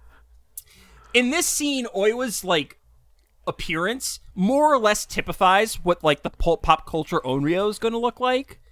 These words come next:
Um, she's dressed in a white burial kimono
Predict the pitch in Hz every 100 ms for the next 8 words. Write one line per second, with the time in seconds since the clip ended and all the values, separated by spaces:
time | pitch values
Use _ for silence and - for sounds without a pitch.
0 | _ _ _ _ 156 156 143 131 151 -
1 | _ _ _ _ - 180 185 180 208 190
2 | 143 208 185 165 165 - 156 135 147 254